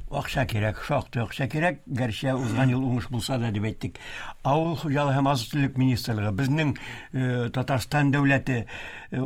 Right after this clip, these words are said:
ашама алу өчен ничек ярдәм итә? Беренчедән, икенчедән, кырга чыгу өчен, э, алган яңа техниканы, элеккегеләрен дә эшләтү өчен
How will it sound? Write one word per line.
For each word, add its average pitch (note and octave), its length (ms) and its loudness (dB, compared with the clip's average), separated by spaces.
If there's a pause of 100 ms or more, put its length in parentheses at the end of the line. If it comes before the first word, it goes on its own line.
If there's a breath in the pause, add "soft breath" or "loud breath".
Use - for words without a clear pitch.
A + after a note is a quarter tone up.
ашама C3 380 2
алу C3 200 4
өчен C3+ 360 0
ничек C#3+ 320 2
ярдәм G#2+ 360 2
итә? G2 200 0
Беренчедән, A2+ 580 2 (160 loud breath)
икенчедән, D3 600 0 (240 loud breath)
кырга C3+ 280 4
чыгу D3+ 360 0
өчен, E3+ 340 -2 (380 loud breath)
э, C3 100 -2
алган C3+ 520 4
яңа B2+ 300 4
техниканы, C#3 680 2
элеккегеләрен B2 640 2
дә D#3+ 120 2
эшләтү C3+ 340 2
өчен C#3+ 300 2